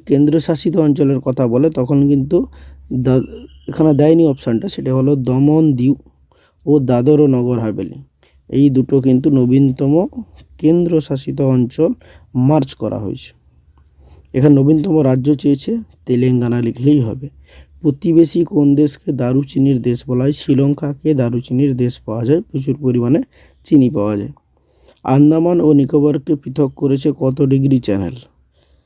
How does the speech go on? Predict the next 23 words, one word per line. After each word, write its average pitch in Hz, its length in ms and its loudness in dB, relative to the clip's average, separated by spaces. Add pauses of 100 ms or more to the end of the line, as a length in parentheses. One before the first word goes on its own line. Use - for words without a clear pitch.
(220)
এখানে 143 300 2 (120)
উত্তর 123 300 -4 (100)
হবে 123 180 2 (920)
যে 131 100 -2 (160)
দশ 151 140 4 (140)
ডিগ্রি 135 320 2
চ্যানেল। 107 280 -4 (320)
দশ 139 140 2 (100)
ডিগ্রি 143 320 2
চ্যানেল 123 260 0 (120)
কিন্তু 123 260 0 (140)
আন্দামান 139 400 2 (160)
এবং 131 160 0 (140)
নিকোবরকে, 120 520 -2
কিন্তু 123 320 -2 (500)
লিটল 131 360 4 (100)
আন্দামান 160 460 2
এবং 131 180 0 (120)
গ্রেট 143 220 2
আন্দামানকে 147 580 2
পৃথক 135 340 0
করেছে 131 360 0
কে? 160 120 2